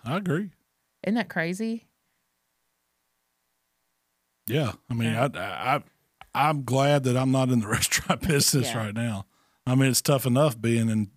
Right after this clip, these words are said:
Speaker 1: a business where you ship a lot and you're seeing the direct fuel hits and what it's doing to shipping costs. I mean, we're seeing some outrageous prices to ship rub and sauce right now.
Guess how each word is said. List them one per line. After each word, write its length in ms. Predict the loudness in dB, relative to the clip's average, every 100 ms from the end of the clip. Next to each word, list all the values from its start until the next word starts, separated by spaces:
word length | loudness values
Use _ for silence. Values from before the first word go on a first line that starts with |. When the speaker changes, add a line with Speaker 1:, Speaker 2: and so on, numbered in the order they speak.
| -12
Speaker 1:
a 100 | -6
business 420 | -4 -2 -4 -2
where 100 | -2
you 80 | 0
ship 260 | 0 -2
a 20 |
lot 300 | -4 -4 -6
and 80 | -6
you're 80 | -6
seeing 420 | -2 0 0 -2 -6 _ _ _ _ _ _ _ -6
the 180 | -4
direct 560 | -4 -6 -4 0 -2 -2
fuel 300 | -2 2 2
hits 440 | 2 -2 -6 -6
and 200 | -8 -6
what 120 | -4 -2
it's 160 | -2
doing 280 | -2 -2 -2
to 60 | -2
shipping 420 | -2 -2 -4 -6 _ -8
costs. 520 | -4 -2 -4 -6 -12
I 80 | -12
mean, 320 | -8 -6 -6 -6 _ _ _ _ _ _ 0
we're 80 | 2
seeing 360 | 4 2 2
some 180 | -2 -6 -8
outrageous 760 | -6 -6 -4 0 2 2 0 -4
prices 460 | -4 -4 -4 -4
to 100 | -4
ship 240 | -2 -2 -2
rub 220 | -4 -6
and 120 | -6
sauce 340 | -8 -6 -8 -8
right 160 | -10 -14
now. 240 | -18 -20